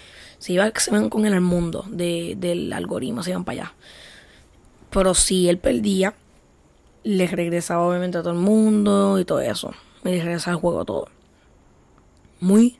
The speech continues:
muy bueno. Me encantó la película. Lo que digo, no he visto la actuación de LeBron en ingle-, eh, en inglés, so, no puedo hablar. Pero me imagino que no va a ser muy buena, porque yo tengo un pana que ya me dijo que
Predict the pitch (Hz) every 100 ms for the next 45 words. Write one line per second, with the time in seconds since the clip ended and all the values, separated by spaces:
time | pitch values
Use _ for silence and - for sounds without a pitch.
0 | _ _ - 185 190 190 196 - 180 175
1 | 170 160 170 _ _ _ _ _ - 175
2 | 180 175 175 - 165 - 170 170 175 170
3 | 160 165 156 - - - - - - -
4 | _ - 196 - 175 175 170 175 175 175
5 | 175 170 - - 175 175 175 175 175 175
6 | 175 175 170 175 - 175 - 175 180 -
7 | 175 170 185 185 - - - - - -
8 | - - - 196 175 175 175 214 - _
9 | _ _ _ _ _ _ _ _ - 185
10 | 180 175 170 175 190 214 208 - 226 185
11 | 180 170 175 170 170 - - - 185 180
12 | 175 175 175 175 175 180 175 175 - 190
13 | 139 -